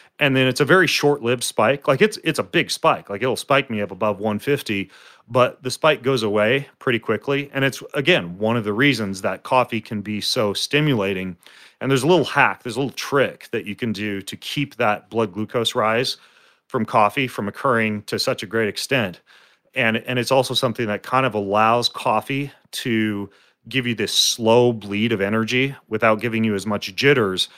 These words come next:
And it's also really useful if you're gonna be drinking coffee after about noon, because it reduces the ability of coffee to keep you up later on at night or affect your sleep cycles. And it's called theanine. Uh, it's usually sold in, in supplement form as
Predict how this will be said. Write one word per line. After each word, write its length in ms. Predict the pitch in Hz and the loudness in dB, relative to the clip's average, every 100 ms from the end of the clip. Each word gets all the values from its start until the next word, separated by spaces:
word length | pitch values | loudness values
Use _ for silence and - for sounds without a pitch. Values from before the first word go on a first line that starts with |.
| - _ 131 | -20 _ -4
And 60 | |
it's 80 | 113 | 2
also 240 | 151 147 127 | 4 4 2
really 280 | 120 117 | 2 2
useful 300 | 110 117 - | 2 2 0
if 80 | 110 | -4
you're 80 | 104 | -4
gonna 140 | 110 | -2
be 80 | 104 | -2
drinking 300 | 98 104 101 | -4 -6 -6
coffee 460 | 107 101 104 104 107 | 0 0 0 -6 -6
after 600 | 104 98 - 123 110 101 - | 0 0 2 -2 -2 -4 -10
about 260 | 117 104 90 | -4 -4 -2
noon, 460 | 101 104 110 135 127 _ | -4 -2 -2 -4 -8 _
because 580 | - 113 131 110 107 - _ _ _ - | -8 -4 0 0 0 -6 _ _ _ -8
it 80 | 120 | -4
reduces 420 | 117 131 127 113 | 0 0 0 -2
the 80 | 110 | -2
ability 320 | 113 110 104 | 0 0 -2
of 140 | 90 | -4
coffee 560 | - 113 107 104 95 90 _ _ _ - | 2 2 2 -2 -10 -12 _ _ _ -6
to 260 | 123 107 | -2 -2
keep 260 | - 127 - | -2 -6 0
you 120 | 117 | 4
up 220 | 139 - _ - | 4 2 _ -4
later 240 | 117 107 | 0 0
on 100 | 98 | -2
at 120 | 87 | -2
night 260 | 120 101 78 104 | 0 0 -2 -4
or 120 | 98 | -2
affect 340 | 101 104 - | -2 -4 -10
your 60 | 92 | -8
sleep 260 | - 123 | -4 -4
cycles. 480 | - 87 - 90 - - _ _ _ - | -4 -6 -8 -10 -10 -16 _ _ _ -6
And 300 | 131 110 110 | 0 0 0
it's 260 | - 120 - | -4 -6 -2
called 280 | 135 90 _ - | -2 -2 _ 0
theanine. 500 | 175 143 87 64 - _ _ 117 | 2 2 -2 -10 -20 _ _ -8
Uh, 320 | 104 95 95 | -2 -2 -2
it's 180 | 107 - | -6 -2
usually 300 | 147 143 110 | 0 2 2
sold 340 | - 120 117 | 2 2 2
in, 140 | 104 92 | 0 -2
in 160 | 110 | -4
supplement 480 | - 131 147 113 95 | 2 0 2 -4 -4
form 160 | 104 | -6
as 140 | 95 | -8